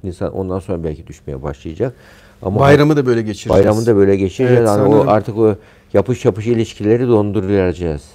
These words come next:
Speaker 1: şu anda ama
Speaker 2: Hmm.
Speaker 1: bunun da risklerini önlemek için de duygusal, ruhsal olarak kopmayacağız. Yani en azından gönül hatır sorma, yani onları düşünme, bununla ilgili yani şu anda düşünce alışkanlıklarımızı değiştirme zamanı.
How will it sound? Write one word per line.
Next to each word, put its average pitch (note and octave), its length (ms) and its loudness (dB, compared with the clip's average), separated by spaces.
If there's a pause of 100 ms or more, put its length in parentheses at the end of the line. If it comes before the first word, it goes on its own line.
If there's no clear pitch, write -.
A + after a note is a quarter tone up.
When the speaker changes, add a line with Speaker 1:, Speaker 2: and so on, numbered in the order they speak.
(440)
Speaker 1:
şu - 180 0
anda F2+ 300 -2
ama A2 280 -2
Speaker 2:
Hmm. F#2+ 60 -16 (340)
Speaker 1:
bunun A2+ 300 -2
da C3+ 200 0 (160)
risklerini A2 500 -2
önlemek G#2 420 -2
için F#2 320 -10
de C3 200 0 (420)
duygusal, F#2+ 560 -2
ruhsal F#2+ 400 0
olarak G2+ 360 0
kopmayacağız. D#2+ 680 -8
Yani D2+ 240 -8 (400)
en F#2+ 160 -4
azından F2+ 460 -6 (180)
gönül F#2 260 -4 (220)
hatır E2+ 320 -10
sorma, E2+ 520 -6 (320)
yani D#2+ 200 -6
onları F2+ 560 -4
düşünme, E2 600 -8
bununla F#2 420 -6
ilgili F2+ 380 -4 (300)
yani F2+ 180 -2
şu C3 120 -2
anda A2+ 300 -2
düşünce A#2 380 -2
alışkanlıklarımızı G#2 960 -4
değiştirme F2+ 480 -4
zamanı. C#2+ 380 -8